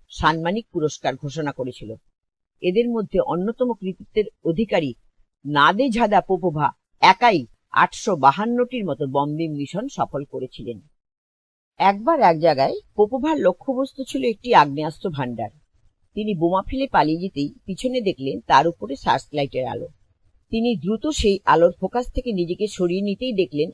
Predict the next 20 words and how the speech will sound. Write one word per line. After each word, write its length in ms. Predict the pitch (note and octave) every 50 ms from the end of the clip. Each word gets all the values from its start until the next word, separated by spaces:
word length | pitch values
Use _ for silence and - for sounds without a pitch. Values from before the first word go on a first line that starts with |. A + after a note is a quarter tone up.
| _
অন্য 240 | - D#3+ F3 F#3 G3+ A3
একটি 240 | A3+ G#3+ G#3 - G#3+ G3
প্লেনের 340 | - - D#3 C#3+ C#3 C#3+ C#3+
উপর 180 | C#3+ - - B2
আলো 220 | D#3+ C3 B2+ C3 -
পড়েছে, 380 | _ A#2 A#2 A#2 - - G#2 G2 - _ _ _ _ _ -
আর 140 | A2+ C3+ C#3 C3+
মুহূর্তেই 520 | C#3+ E3+ A3 C#4 C4+ - - - C#3+ A#2 - _ _ _ _ _ -
শত্রুপক্ষের 720 | G#3 G#3+ A3 _ _ B3+ C4 - C#4 C#4+ _ - - B3+ G#3
গুলিতে 340 | F3+ F#3 E3+ D#3 - - B2 A#2+
সেই 240 | - - D#3+ D#3+ D#3+
প্লেনটিতে 480 | - - D#3+ D#3+ D#3+ F3+ G3 - B3+ - - -
আগুন 240 | C3+ C#3 C#3+ D3+ C#3 B2+
ধরে 180 | C3+ B2+ A#2
গেছে। 280 | - A2+ A#2 - - - - _ _ _ _ _ _ -
পর 120 | D#3 E3+ F#3 G#3+
মুহূর্তে 360 | A#3 B3 C4 B3 - - B3+ - - -
আরও 220 | C#3 F#3 A3 C4 C#4+
একটি 240 | C4 - _ - F#3+
প্লেন 260 | - - D3+ D3